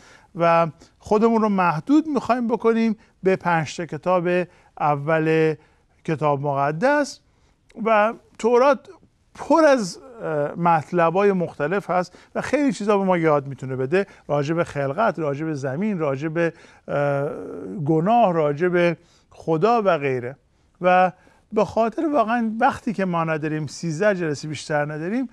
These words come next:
اه، که به این موضوعات، من چند تا موضوع رو می‌خوام در این درس‌های گذشت-، آینده، نه گذشته، خدمتتون، اه، خواهم گفت. یکی راجع به الهیات، اه،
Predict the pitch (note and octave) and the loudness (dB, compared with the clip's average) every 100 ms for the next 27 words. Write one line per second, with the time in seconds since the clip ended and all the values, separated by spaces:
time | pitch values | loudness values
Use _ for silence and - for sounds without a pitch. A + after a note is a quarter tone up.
0 | _ _ _ D#3+ D3 D3 F3 - F3 E3 | _ _ _ -4 -2 -2 -4 -4 -2 -2
1 | D3 E3 E3+ E3 D#3+ D#3 C#3 F#3+ A3 A3+ | 0 0 2 0 0 -2 -2 2 2 2
2 | - _ _ _ G3+ A3 - A#3+ B3 C4 | -4 _ _ _ -2 -2 0 0 0 -2
3 | G#3 F#3+ F#3+ A3 F3 - G3 F#3 F3 F#3 | 0 0 0 -2 -4 0 0 2 0 0
4 | F3 F3 D#3+ D#3 F#3 F3+ E3 D#3 D#3 C3 | 0 2 2 0 -2 -2 -2 -2 -2 -4
5 | - - F3+ E3 E3 E3 E3 C3+ D3 D#3 | -10 -2 2 4 4 4 2 0 -2 -6
6 | C#3 B2 B2 - D3 - _ G3 F3 G#3 | -6 -8 -10 -10 -12 -12 _ 0 2 2
7 | G3+ G3+ F#3+ F3+ _ - - F3 D#3 D3+ | 0 -2 -6 -6 _ -20 -14 -4 -2 0
8 | D3+ D#3+ G3+ - _ _ - G#3 - E3 | 0 -2 -8 -16 _ _ -20 -20 -8 2
9 | D#3+ D3+ C3+ D3 - _ _ - B3 C4 | 4 2 -2 -10 -12 _ _ -4 -2 2
10 | D4 D4+ A3 A#3 C4+ A#3 F3+ E3+ D3 E3+ | 2 2 0 -2 -2 2 4 4 2 2
11 | F3+ D#3 - - - _ _ _ F#4 F#3+ | 2 2 -2 -14 -20 _ _ _ -18 -8
12 | D3 C#3+ | -4 -4